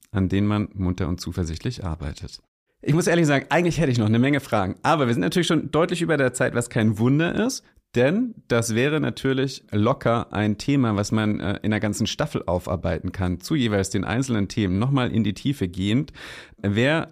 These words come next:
daher noch viel tiefer einsteigen will, dem empfehle ich unbedingt dein Newsletter auf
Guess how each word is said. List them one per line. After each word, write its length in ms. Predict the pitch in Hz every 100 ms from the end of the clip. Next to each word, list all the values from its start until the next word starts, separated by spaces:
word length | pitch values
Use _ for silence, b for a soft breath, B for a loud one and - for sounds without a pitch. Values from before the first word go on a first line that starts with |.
| 117
daher 280 | 123 127 120
noch 120 | 139
viel 140 | 208
tiefer 260 | 196 233 -
einsteigen 440 | 127 - 110 104
will, 100 | 101
dem 160 | 98 123
empfehle 260 | 113 120
ich 140 | 117 -
unbedingt 680 | 170 180 120 139 170 - 117
dein 240 | 110 110
Newsletter 720 | 113 156 160 110 117 104 -
auf 280 | - 139 -